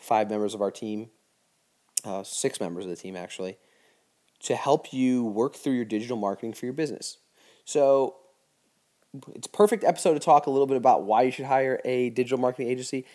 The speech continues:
and we're giving you the opportunity to participate. The U R L for that is patreon dot com slash brand boost. I'll put that in the show notes. So if you're interested in that, even if you're just interested in checking it out,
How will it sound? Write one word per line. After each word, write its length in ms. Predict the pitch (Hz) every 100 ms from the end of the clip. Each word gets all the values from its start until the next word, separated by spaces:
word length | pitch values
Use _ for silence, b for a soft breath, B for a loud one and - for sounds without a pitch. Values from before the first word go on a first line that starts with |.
| B
and 100 | 107
we're 80 | 107
giving 380 | 101 113 131 147
you 80 | 147
the 140 | 147
opportunity 520 | 120 120 120 123 113
to 60 | 107
participate. 640 | - 107 104 - 107 104 - B B B B
The 760 | 110 110 120 117 113 110 - _ _
U 260 | 123 127 180
R 140 | 170
L 240 | 127 127 127
for 220 | - 120
that 320 | 110 107 -
is 120 | 104
patreon 800 | - - 123 - 127 120 113 107
dot 260 | 107 104 -
com 480 | 110 107 104 101 -
slash 500 | - - 95 90 - - b b -
brand 420 | 104 110 117 107
boost. 460 | 113 165 - - - b b b
I'll 60 |
put 220 | 104 - 165
that 120 | -
in 80 | 156
the 80 | 143
show 300 | - 151 139
notes. 240 | 110 -
So 60 | 117
if 100 | 127
you're 120 | 120 -
interested 540 | 185 202 208 - 190
in 260 | - 135 120
that, 400 | 117 110 - - B B
even 200 | 202 240
if 100 | 233
you're 60 |
just 140 | 180 -
interested 240 | 139 -
in 80 | 127
checking 280 | - 120 120
it 100 | 104
out, 340 | 104 104 104